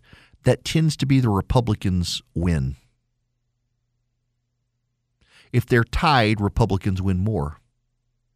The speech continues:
If Republicans are ahead, it's a blowout. And right now, the Republicans and Democrats are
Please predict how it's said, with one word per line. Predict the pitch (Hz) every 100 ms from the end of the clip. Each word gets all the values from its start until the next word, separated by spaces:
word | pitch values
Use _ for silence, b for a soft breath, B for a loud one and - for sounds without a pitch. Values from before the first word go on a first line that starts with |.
| _ b b b
If | 98
Republicans | 101 156 160 143 127 101
are | 92
ahead, | 90 170 156
it's | -
a | 85
blowout. | 117 117 82 76
And | 90
right | 160
now, | 147 135
the | 98
Republicans | 87 123 110 110 98 95
and | 87 85 -
Democrats | 101 90 85 85
are | -